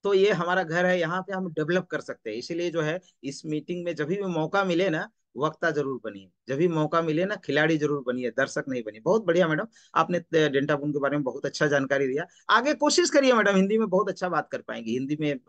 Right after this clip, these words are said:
हिंदी तो समझती ही हैं। हाँ, अ, क्योंकि और बहुत सारे लोग समझ पाएंगे। आपने बहुत अच्छे ढंग से उनके ingredients बारे में बताया। दोस्तों, मैं ब्रश, toothpaste के बारे में बोलूंगा। आप लोग अपने दांत को सुरक्षित रखने का हमारा खूबसूरत product है डेंटाबून,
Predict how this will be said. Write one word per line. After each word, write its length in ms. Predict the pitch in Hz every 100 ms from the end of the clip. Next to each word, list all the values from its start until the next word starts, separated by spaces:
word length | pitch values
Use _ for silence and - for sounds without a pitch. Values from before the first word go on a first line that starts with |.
| 131
हिंदी 220 | 160 185
तो 100 | 196
समझती 400 | 185 175 165 185
ही 140 | 185
हैं। 180 | 165 110 _ _ _ _ -
हाँ, 240 | 160 214
अ, 600 | 107 _ _ 117 117 110 101 101 90 _ _ _
क्योंकि 240 | 160 165
और 220 | 160 160
बहुत 260 | 165 151 175
सारे 160 | 160 165
लोग 160 | 165
समझ 340 | 165 - 156 160
पाएंगे। 320 | 139 139 151
आपने 460 | 143 135 151 156
बहुत 300 | 151 127 151
अच्छे 200 | 151 -
ढंग 160 | 143 135
से 140 | 131
उनके 240 | 139 135 139
ingredients 360 | 135 127 139
बारे 140 | 123 123
में 100 | 127
बताया। 300 | 120 123 131 - _ _
दोस्तों, 480 | - 147 220 226 240
मैं 220 | 220 208
ब्रश, 260 | 180 196 - _ 175
toothpaste 640 | 165 147 - 185 214 -
के 80 | 190
बारे 180 | 170 180
में 80 |
बोलूंगा। 340 | 165 156 175 156
आप 160 | 135
लोग 160 | 135 151
अपने 200 | 151 165
दांत 240 | 151 165 -
को 80 | 185
सुरक्षित 420 | - 151 - -
रखने 260 | 156 165
का 100 | 165
हमारा 320 | 160 156 160 175
खूबसूरत 540 | - 277 254 190 175
product 360 | - 120 113 -
है 60 |
डेंटाबून, 400 | 101 110 107 85